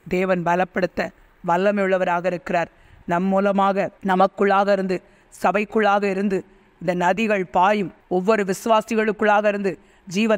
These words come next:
தண்ணீருள்ள நதிகள் ஓடும் என்று சொல்லி நாம் வேதத்திலே பார்க்கிறோம். எப்படி இஸ்ரவேல் ஜனத்தை அந்த பிலேயாம் ஆசீர்வதித்தான், இவர்கள் பரவி போகிற நதிகளைப் போ-, நதியைப் போல இருக்கிறார்கள் சொல்லி இன்றைக்கு நாமும் அப்படிப்பட்டவர்களாக இருக்கிறோம்.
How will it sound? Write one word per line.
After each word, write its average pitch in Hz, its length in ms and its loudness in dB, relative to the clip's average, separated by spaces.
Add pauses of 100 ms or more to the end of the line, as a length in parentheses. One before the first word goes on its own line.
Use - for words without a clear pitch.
(140)
தண்ணீருள்ள 214 460 0 (120)
நதிகள் 202 420 0 (200)
ஓடும் 233 280 2
என்று 202 120 -4
சொல்லி 202 280 -4 (360)
நாம் 180 160 -2
வேதத்திலே 190 520 -2
பார்க்கிறோம். 185 520 0 (240)
எப்படி 196 340 -2
இஸ்ரவேல் 202 480 -4
ஜனத்தை 208 360 -2
அந்த 185 200 -4
பிலேயாம் 208 380 -2
ஆசீர்வதித்தான், 202 720 -4 (400)
இவர்கள் 185 360 -2
பரவி 220 280 0 (120)
போகிற 214 260 0
நதிகளைப் 214 580 -4
போ-, 220 220 -2
நதியைப் 226 320 -4
போல 226 160 0
இருக்கிறார்கள் 202 560 -4
சொல்லி 180 180 -6 (380)
இன்றைக்கு 185 400 -2
நாமும் 190 420 -2 (260)
அப்படிப்பட்டவர்களாக 190 960 -2
இருக்கிறோம். 185 380 -4